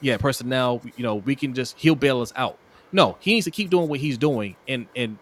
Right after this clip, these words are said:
put the onus on Harbaugh. And it's working, because initially after the game, yeah, people were putting it on, on Lamar.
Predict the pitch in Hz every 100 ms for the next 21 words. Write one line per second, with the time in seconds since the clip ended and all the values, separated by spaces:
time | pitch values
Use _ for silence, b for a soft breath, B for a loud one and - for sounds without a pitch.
0 | _ - 170 151 143 131 117 - - 131
1 | 120 117 101 95 B B 240 233 262 220
2 | 92 151 202 170 202 196 262 - 202 180
3 | 170 139 185 160 131 180 - 165 147 127
4 | 170 143 127 117 113 110 117 104 104 117